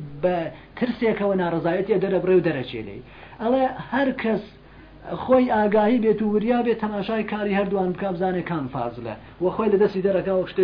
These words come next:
جورئەتی نەبێت کە تەفزیلی حەزرەتی عەلی با. کارێک کە هەموو ئەئیممە لە توولی تاریخا کردویانە، تۆ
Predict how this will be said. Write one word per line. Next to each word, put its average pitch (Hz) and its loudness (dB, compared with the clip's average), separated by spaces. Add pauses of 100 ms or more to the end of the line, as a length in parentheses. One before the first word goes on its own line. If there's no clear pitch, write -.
جورئەتی 151 -8
نەبێت 131 -4
کە 139 -14
تەفزیلی 127 -10
حەزرەتی 131 -12
عەلی 127 -8
با. 117 -6 (460)
کارێک 254 2
کە 233 0 (120)
هەموو 277 2
ئەئیممە 240 0
لە 214 4
توولی 220 -2
تاریخا 208 0 (100)
کردویانە، 220 -2 (520)
تۆ 254 2